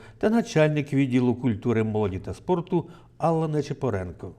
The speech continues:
Колектив працівників бібліотеки, очолюваний Людмилою Марковською, отримав подяку Рокитнянської селищної ради за відданість справі та внесок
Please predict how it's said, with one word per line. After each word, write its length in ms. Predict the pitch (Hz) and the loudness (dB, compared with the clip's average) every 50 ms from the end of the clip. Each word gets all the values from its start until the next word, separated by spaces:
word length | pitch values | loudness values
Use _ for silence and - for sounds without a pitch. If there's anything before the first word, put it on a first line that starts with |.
| - - - _ _ _ _ _ - - - - - - - - - - - - - - - | -20 -20 -20 _ _ _ _ _ -20 -20 -20 -20 -20 -20 -20 -20 -20 -20 -20 -20 -20 -6 0
Колектив 520 | - 110 110 110 104 110 - 117 104 101 | 2 4 4 4 2 2 0 0 0 0
працівників 760 | - 107 98 - - 110 101 101 98 92 - - 107 101 98 | 0 -2 -2 -2 -2 -2 -2 -2 -2 -4 -4 -4 -4 -4 -2
бібліотеки, 760 | 92 95 87 87 87 87 85 - 165 165 160 165 170 165 156 - - - - | -4 -6 -6 -6 -6 -6 -4 -2 -2 -2 -2 -2 -2 -2 -2 -4 -6 -6 -6
очолюваний 720 | 120 - - - 131 131 123 123 120 120 120 120 117 113 | -6 -4 0 4 4 4 6 4 4 2 2 0 0 -2
Людмилою 640 | 110 113 113 104 110 110 120 117 113 113 117 110 | -2 -4 -4 -4 -2 0 0 2 2 2 0 0
Марковською, 840 | 104 107 107 107 107 - 123 110 104 98 - - 110 104 104 104 98 - - - - - | 0 0 0 0 0 -2 -2 -2 -2 -4 -6 -6 -4 -2 -2 -2 -4 -6 -10 -18 -4 2
отримав 760 | - 214 220 220 - 123 127 143 143 135 135 131 131 131 - - - - - | 4 6 6 6 4 2 2 4 2 2 2 2 2 0 -2 -8 -20 0 4
подяку 600 | - 202 175 104 95 117 127 127 123 - - 117 | 6 6 6 6 4 4 4 4 2 0 -2 0
Рокитнянської 920 | 110 104 - - 98 - - 101 98 120 156 160 - - - 160 156 156 151 | 0 0 -2 -4 -10 -10 -10 -6 -4 -4 -2 -4 -6 -6 -4 -4 -2 -2 -2
селищної 600 | 151 - 135 120 123 120 117 - 120 101 90 95 | -4 -2 -2 -2 -2 -2 -4 -4 -6 -4 -2 0
ради 380 | 117 131 139 131 127 131 131 131 - - - - | 0 0 0 0 0 -2 -2 -4 -8 -18 -18 -14
за 260 | - 98 92 156 208 202 | -12 -6 -2 0 0 0
відданість 760 | 165 208 208 165 147 139 180 170 165 165 - - - - - | 2 0 0 0 0 0 0 2 0 -2 -4 -6 -10 -16 -16
справі 580 | - - - 123 131 139 135 131 127 131 127 - - - - - | -12 -4 -2 2 2 2 2 2 0 -2 -4 -6 -10 -20 -20 -12
та 140 | - - 92 | -8 -8 -8
внесок 640 | 90 87 92 120 151 156 - - 147 135 - - | -6 -4 -4 -4 -4 -4 -4 -4 -4 -4 -4 -6